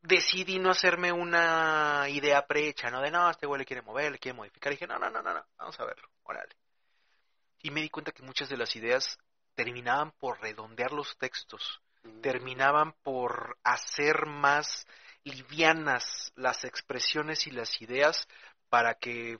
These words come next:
Speaker 1: fueran entendibles de una mejor forma. Eh, no se metió tanto en cuestiones de giros, o sea, la estructura la, la respetó, las estructuras
Speaker 2: Simón.
Speaker 1: de los cuentos los, las respetó.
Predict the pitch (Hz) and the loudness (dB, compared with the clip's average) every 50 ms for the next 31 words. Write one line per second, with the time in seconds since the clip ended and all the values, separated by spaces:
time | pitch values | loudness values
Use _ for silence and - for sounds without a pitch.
0 | _ _ - 131 131 135 135 131 127 123 _ 123 117 120 127 127 131 127 123 131 | _ _ 0 2 2 2 0 -4 -10 -14 _ -16 -14 -14 -12 -12 -12 -12 -10 -10
1 | 127 123 120 113 - - - - - 117 113 104 98 - _ _ _ _ _ _ | -12 -12 -12 -12 -12 -14 -12 -10 -10 -10 -10 -12 -16 -20 _ _ _ _ _ _
2 | _ _ _ _ _ _ _ _ _ 139 123 123 120 123 123 123 120 117 120 135 | _ _ _ _ _ _ _ _ _ -4 -2 -2 -2 -2 -2 -2 -4 -4 -6 -2
3 | 151 170 185 185 - 220 208 185 151 - - 170 - - 180 180 175 - 190 175 | 2 2 2 4 4 4 4 4 0 -2 -2 -2 2 2 0 0 0 -2 -6 -6
4 | - - 127 - - - 151 156 160 143 131 117 - - - 156 160 165 165 151 | -4 -6 -8 -6 -6 -6 -6 -6 -4 -4 -4 -6 -6 -6 -6 -6 -6 -2 0 0
5 | 139 131 135 135 156 151 156 - - 185 - - 254 269 269 254 190 147 143 139 | 0 2 4 4 4 4 4 2 -2 -4 -2 4 8 8 8 8 8 4 2 4
6 | 143 135 131 127 123 - - - 117 - - 127 113 107 113 107 - - - - | 4 4 4 4 2 -2 -2 -4 -4 0 0 0 0 0 -4 -8 -10 -10 -12 -12
7 | - - - 208 196 - 151 139 127 - - 185 190 202 202 180 147 120 - - | -6 -2 0 0 0 0 -2 -4 -4 -4 -4 -4 -2 -2 -4 -6 -6 -10 -14 -6
8 | 120 123 120 110 113 110 - - 117 - - 117 | -4 -4 -4 -2 -4 -8 -10 -12 -12 -8 -8 -8